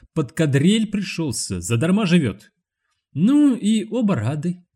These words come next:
Хозяин, что Спирка денег не берет, а Спирка, что он при месте. А то куда его такого возьмут, оголтелого? И честный хоть, и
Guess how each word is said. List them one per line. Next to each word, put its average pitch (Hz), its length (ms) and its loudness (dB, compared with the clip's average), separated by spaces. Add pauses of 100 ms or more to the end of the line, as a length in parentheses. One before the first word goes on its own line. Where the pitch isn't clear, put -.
(360)
Хозяин, 202 560 2
что - 220 -4
Спирка 123 380 -2
денег 175 260 2
не 175 80 4
берет, 185 300 0 (100)
а 92 100 -12
Спирка, 175 480 -2
что 127 200 -10 (100)
он 160 300 -4 (240)
при 208 180 2
месте. 196 540 -4 (500)
А 127 160 -2
то 208 140 -2
куда 202 760 -2 (380)
его 190 280 2
такого 190 380 2
возьмут, 170 580 -2
оголтелого? 170 800 -2 (640)
И 117 180 0
честный 170 480 2
хоть, 156 480 -4
и 107 480 0